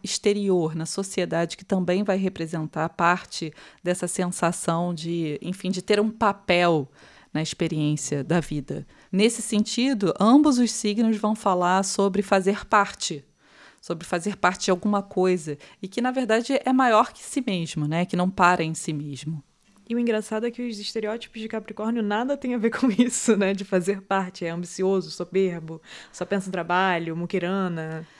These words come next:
Speaker 1: É, mais ou menos, né? Porque se a gente entender que muitas vezes a ambição de um indivíduo tá muito relacionada ao olhar do outro,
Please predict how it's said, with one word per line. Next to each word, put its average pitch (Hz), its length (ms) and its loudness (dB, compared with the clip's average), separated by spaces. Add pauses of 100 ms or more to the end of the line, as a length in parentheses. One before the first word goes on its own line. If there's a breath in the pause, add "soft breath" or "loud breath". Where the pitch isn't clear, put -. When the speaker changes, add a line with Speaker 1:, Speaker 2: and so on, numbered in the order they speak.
(240 loud breath)
Speaker 1:
É, 415 140 8
mais 240 240 8
ou 311 80 8
menos, 208 420 6
né? 196 160 4
Porque 196 260 2
se 202 100 -2
a 220 40 4
gente 233 280 8
entender 226 460 8
que 214 100 4
muitas 214 240 6
vezes 220 200 2
a 220 40 6
ambição 220 480 4
de 214 120 4
um 226 120 8
indivíduo 220 460 2
tá 214 140 -2
muito 214 240 -2
relacionada 214 540 2
ao 196 80 6
olhar 190 280 2
do 185 140 0
outro, 175 640 0